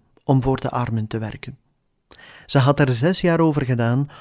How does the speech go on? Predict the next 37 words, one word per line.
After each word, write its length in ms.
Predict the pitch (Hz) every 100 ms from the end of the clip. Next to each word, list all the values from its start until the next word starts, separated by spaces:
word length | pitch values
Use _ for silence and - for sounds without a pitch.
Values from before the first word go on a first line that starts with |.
| - -
om 160 | 139
over 240 | 135 127 101
haar 180 | 107 123
roeping 280 | 147 156
na 240 | 123 117 139
te 100 | 143
denken 460 | 147 147 143 139 - _ _ -
en 160 | 135
om 80 | 123
ervoor 340 | 117 110 110 -
te 120 | 110
bidden. 300 | 117 113 - _ _ _ _ _ _ _ _ _ _ _
Soms 560 | - 135 147 143 - _ _ _ _
leek 300 | - 123 139
het 220 | 147 147 - _ _
of 140 | 143 -
ze 140 | 147
geen 200 | 151 147
enkele 420 | 151 170 170 131
roeping 300 | 127 120 117
had, 260 | 107 117 - _ - _ _ -
maar 220 | 120 113
tenslotte 640 | 123 117 - 165 - 156 - _ _ _ -
was 180 | 143
ze 100 | -
ervan 320 | 135 123 123 117
overtuigd 680 | 110 - - 143 165 -
dat 120 | 143 120
de 60 |
Heer 360 | 107 120 123 107
haar 200 | 117 113
riep. 340 | 117 - - - _ _ _ _ _ _ _ _ _ _ _ _ _
"De 100 | -
moeder 380 | 127 165 185 127
Gods 480 | - 123 - - - - _ -
van 200 | 131 117
Letnice 640 | 113 139 143 - 127